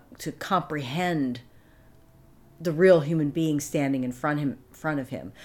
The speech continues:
which he had, had seen to some extent. He certainly had seen part of her and, and valued it, but now he really sees the three sixty of Jane,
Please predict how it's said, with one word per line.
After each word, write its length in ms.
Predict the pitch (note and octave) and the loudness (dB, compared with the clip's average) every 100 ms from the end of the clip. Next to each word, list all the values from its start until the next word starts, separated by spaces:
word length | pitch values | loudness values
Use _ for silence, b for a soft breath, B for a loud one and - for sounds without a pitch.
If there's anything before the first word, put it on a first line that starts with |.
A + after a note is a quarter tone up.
| B | B
which 160 | C#4 - | -2 2
he 160 | D#4+ | 4
had, 200 | D4+ D4 B3 | 8 6 6
had 240 | C4 B3+ | 0 0
seen 180 | - A#3+ | 2 2
to 80 | F3+ | 2
some 240 | G#3+ G#3+ | 0 0
extent. 460 | F3 - A#2 D#2+ - | -2 -6 -10 -10 -12
He 80 | |
certainly 300 | D3+ G#3 E3 | -10 -6 -6
had 120 | D#3+ B2+ | -6 -6
seen 160 | D3 | -6
part 300 | C#3 D3+ D3 | -6 -6 -4
of 120 | C#3 | -6
her 300 | - A#2+ C3 B B B | -8 -6 -6 B B B
and, 180 | D#3 D3+ | -6 -4
and 380 | C#3+ C#3 C3+ - | -4 -4 -6 -8
valued 540 | - D#3 D3+ E3 D3 C3+ | -8 0 2 2 2 -2
it, 180 | A#2 - B B | -4 -8 B B
but 160 | - F#3 | 0 2
now 280 | G3+ G#3 G#3 | 6 6 6
he 160 | F3+ | 2
really 640 | E3 D3+ F3 E3+ E3 D#3 B B B | -4 0 2 4 2 -2 B B B
sees 460 | - - G#3 F#3+ E3+ | -18 -6 -2 0 -2
the 100 | C#3+ | -8
three 320 | - D3+ C#3 | -8 -6 -4
sixty 640 | A#2 - - - D2+ D#2 - - - - | -6 -10 -12 -12 -14 -16 -20 -20 -20 -12
of 100 | C3+ | -10
Jane, 380 | C3 F2 C2+ | -6 -8 -8